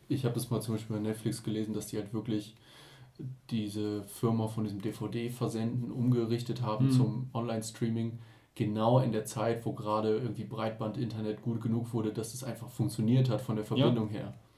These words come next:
Speaker 1: Aber es
Speaker 2: Das
Speaker 1: haben
Speaker 2: hat
Speaker 1: vorher
Speaker 2: vorher einfach gar keinen Sinn gemacht.
Speaker 1: es haben vorher tausend Leute schon die Idee gehabt, dass es geil wär, übers Internet Video zu streamen. Also die Idee war nicht der Knackpunkt, sondern neunzig Prozent ist einfach jetzt die Zeit, wenn du es
Speaker 2: Ja.
Speaker 1: versuchst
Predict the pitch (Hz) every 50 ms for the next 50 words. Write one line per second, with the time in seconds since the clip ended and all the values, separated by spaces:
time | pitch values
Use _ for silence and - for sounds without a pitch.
0 | - - _ - 127 127 - 117 - 139 127 127 131 135 - - - - 160 151
1 | 139 165 170 175 160 160 185 196 151 123 101 101 - - - - - 131 - 113
2 | 110 110 - - 113 120 120 113 107 110 - - - 135 135 131 110 110 113 117
3 | 117 113 - - 113 107 107 - 123 - 120 123 123 120 110 107 110 - - -
4 | - - - - 110 110 113 110 113 110 110 110 110 - - - - 156 147 131
5 | 127 110 107 - - 135 127 127 110 107 107 107 110 107 123 131 135 117 - -
6 | 110 101 - - - - 110 110 107 98 101 101 - - - 117 104 104 98 -
7 | - 127 127 123 123 123 139 131 123 127 131 113 110 117 110 - - 104 - -
8 | 113 110 110 - - 110 107 107 - 107 107 104 104 110 - - - - _ _
9 | _ _ _ _ _ - 107 110 117 127 127 127 - - - - - - - 113
10 | 113 117 127 107 107 107 110 107 - 107 107 - - - - - - 131 127 -
11 | - 113 113 113 110 - 110 110 107 107 107 113 143 139 - - 147 156 107 107
12 | 117 131 143 127 - - -